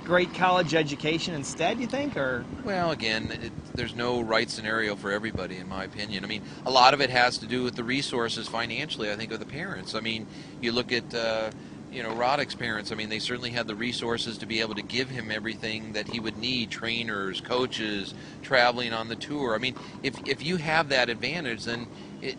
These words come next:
Speaker 2: that makes it that much easier. But so many of the kids do not have that. I mean, you really need somebody out on the tour when you're young, in my opinion. That's when you really need someone sort of holding your hand, you know, there when things are bad and, you know, keeping your head level when things are good so you don't
Speaker 1: Sure.
Speaker 2: get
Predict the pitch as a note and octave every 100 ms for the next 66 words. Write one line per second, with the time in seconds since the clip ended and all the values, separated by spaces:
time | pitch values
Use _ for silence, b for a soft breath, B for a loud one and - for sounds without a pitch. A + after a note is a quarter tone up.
0 | - C3 C#3 C#3 A#2+ G2+ A#2+ A#2 A2 A2+
1 | A2 F#2+ F#2+ F2 B B - A2+ A2+ -
2 | - - D3+ D3 C3 A2+ A2 A#2 G#2+ G#2+
3 | A2+ A2+ A#2 A2 A2+ C3 A2 F#2+ F#2 G2+
4 | G#2+ A2 A2 C3 B2 B2+ F3 - C3+ A#2+
5 | A2+ A#2 A#2 A2 - D#3+ D#3 A#2+ A#2 A2+
6 | A2+ G#2 A#2 F#3+ B2 F#2+ G2+ G#2+ A2+ F3
7 | - A2+ G2+ B2+ C3+ C#3+ B2 B2 D#3 C3+
8 | C3+ C#3+ C3+ A#2+ A2+ A2 B2 A#2 G2+ B
9 | B B - B2 C#3 C#3 C3 B2 B2 B2
10 | B2 B2 B2 A#2+ A2+ A#2 B2+ B2+ B2 A#2+
11 | B2 A#2+ A#2+ A2+ A#2 A#2 A#2+ A#2+ A#2+ A#2+
12 | A#2+ A#2 A2+ C3+ C3 B2 A2+ B2 A#2 A#2
13 | A#2+ A#2+ B2 A#2+ A#2+ B2+ B2 G#2 A#2+ A#2+
14 | A#2 A#2 B2 B2 A#2+